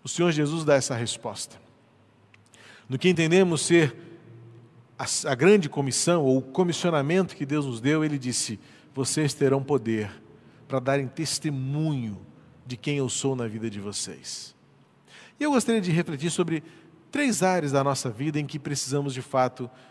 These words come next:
viver este poder que nos foi dado pelo Espírito Santo. Dito isto, fique claro estabelecido que este poder não é fruto da sua capacidade.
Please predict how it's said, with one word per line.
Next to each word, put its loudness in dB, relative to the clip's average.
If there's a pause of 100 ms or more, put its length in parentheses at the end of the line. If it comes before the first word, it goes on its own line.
(120)
viver -2 (180)
este -2
poder 0
que -8
nos -6
foi -4
dado -4
pelo -10
Espírito -12
Santo. -12 (720)
Dito 4
isto, 4 (680)
fique 2
claro 2
estabelecido 0
que -6
este 4
poder 2
não 4
é 4
fruto -2
da 0
sua 0
capacidade. -4